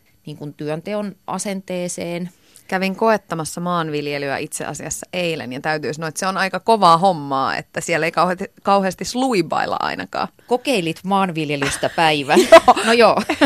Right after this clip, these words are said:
Speaker 2: <laughs> Kokeilin maanviljelystä päivän, se riitti. <laughs>
Speaker 1: Joo. Mun perheessä on aina niin kuin puhuttu ihan valtavan paljon, paljon esimerkiksi yhteiskunnallista asiaa ja ylipäätään puhuttu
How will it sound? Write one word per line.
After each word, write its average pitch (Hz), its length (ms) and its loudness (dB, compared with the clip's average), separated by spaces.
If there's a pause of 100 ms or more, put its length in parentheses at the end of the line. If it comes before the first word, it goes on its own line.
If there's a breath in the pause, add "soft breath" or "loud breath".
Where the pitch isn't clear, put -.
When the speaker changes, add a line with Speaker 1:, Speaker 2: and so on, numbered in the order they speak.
(120)
Speaker 2:
<laughs> - 400 2
Kokeilin 247 380 4
maanviljelystä 214 720 6
päivän, 190 360 6
se 254 160 2
riitti. 196 520 4
<laughs> - 20 -10
Speaker 1:
Joo. 165 240 6 (1300 loud breath)
Mun 202 360 -6
perheessä 208 520 -4
on 185 180 -4 (420)
aina 208 340 -2
niin 190 180 -4
kuin 190 200 -6
puhuttu 247 460 -8
ihan 165 200 -4
valtavan 170 580 -4
paljon, 147 600 -4 (100)
paljon 147 280 -6
esimerkiksi 147 560 -10
yhteiskunnallista 175 1000 -8
asiaa 165 480 -2
ja 156 160 -4 (340 loud breath)
ylipäätään 185 680 0
puhuttu 170 600 -6